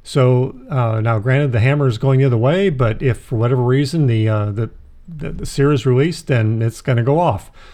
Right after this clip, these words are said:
So I don't know about the newer nineteen elevens. There might be some drop safeties on some of those. I haven't really, uh, uh, looked those over in a while. I've had a tendency to go more with the striker-fired, uh, weapons, uh, Glocks and X Ds, but there is a possibility that, uh,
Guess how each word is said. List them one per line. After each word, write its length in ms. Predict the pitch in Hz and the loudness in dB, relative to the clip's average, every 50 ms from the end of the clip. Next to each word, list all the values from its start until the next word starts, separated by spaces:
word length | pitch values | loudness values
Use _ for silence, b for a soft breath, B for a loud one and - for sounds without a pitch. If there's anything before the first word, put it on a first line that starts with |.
| B B B B | B B B B
So 540 | - - 156 139 123 123 120 120 117 - - - - - - - - | -8 -2 2 2 4 4 2 0 -2 -6 -10 -16 -20 -20 -20 -10 -4
I 80 | 139 | -2
don't 140 | 131 143 135 | 0 2 2
know 80 | 139 143 | 2 2
about 240 | 131 131 135 127 - | 2 2 0 0 0
the 60 | 127 | 0
newer 220 | 120 139 151 151 | 2 2 2 2
nineteen 300 | 151 147 147 - - 151 | 2 0 0 0 0 0
elevens. 360 | 143 131 139 147 160 175 - | 2 4 2 2 2 0 -2
There 80 | - 117 | -2 0
might 160 | 110 110 113 | 0 0 0
be 80 | 120 120 | -2 -4
some 160 | - 131 110 | -4 -2 -2
drop 220 | 104 113 120 123 | 0 0 0 -2
safeties 400 | - - 135 123 - - 127 110 | -2 0 -2 -2 0 0 -2 -2
on 100 | 127 127 | 0 -2
some 220 | 113 - 151 135 123 | -2 0 0 0 2
of 80 | 120 | 2
those. 260 | 120 123 143 151 139 117 | 2 2 2 2 2 0
I 40 | |
haven't 180 | 120 117 123 131 | 0 0 0 0
really, 300 | 120 117 117 117 113 113 | 0 0 2 2 2 2
uh, 180 | 113 113 113 110 b b b b b b b - | 2 0 0 -2 b b b b b b b -8
uh, 160 | 123 123 - | -8 -6 -6
looked 240 | 151 147 135 - - | -4 -6 -6 -2 0
those 240 | 135 123 113 107 | 0 0 2 2
over 300 | 123 127 127 135 131 123 | 0 0 2 2 2 2
in 40 | 120 | 2
a 60 | 117 | 0
while. 380 | 110 110 113 123 139 147 147 143 | 0 0 2 2 2 2 2 2
I've 180 | 117 104 98 - - - - - | 0 0 -2 -4 -12 -14 -10 -6
had 120 | 123 120 | -6 -6
a 40 | 110 | -6
tendency 300 | - 139 135 120 104 123 | -2 -2 -2 -2 0 -2
to 60 | 110 | -2
go 80 | 107 117 | 0 0
more 160 | 113 120 120 | 2 2 0
with 100 | 123 123 | 0 -2
the 60 | - | -4
striker-fired, 760 | - - 127 127 123 - 131 - - 131 120 123 123 123 110 117 | -10 -2 -2 -2 -2 -2 -6 -6 -2 0 0 2 2 0 0 0
uh, 240 | 117 113 110 113 113 b b b b | 0 0 0 -2 -4 b b b b
weapons, 440 | - 135 127 - 156 151 147 131 - | -2 -2 -2 0 0 -2 -2 -2 -2
uh, 300 | 120 107 104 101 101 104 b b b b b b | -2 -2 0 -2 -4 -6 b b b b b b
Glocks 340 | - 120 113 120 123 - - | -2 -2 0 0 -2 -4 -4
and 100 | 127 113 | -2 -2
X 180 | 117 - - | -2 -2 -4
Ds, 380 | - - 127 131 139 143 135 - B B B B B B B | -4 0 2 2 2 0 -2 -6 B B B B B B B
but 260 | - 131 120 - - - - - | 0 0 0 0 -4 -12 -12 -4
there 260 | 143 127 123 123 123 | -2 0 0 2 2
is 160 | 123 113 104 | 0 0 -2
a 40 | 120 | -4
possibility 760 | - - 135 135 120 - 127 113 127 123 131 143 151 170 170 | -2 0 0 0 0 0 -2 0 0 2 2 2 0 0 0
that, 320 | 135 120 117 110 - - 131 | 2 0 0 -2 -4 -2 0
uh, 320 | 120 113 113 113 113 131 | 2 2 2 0 -2 -4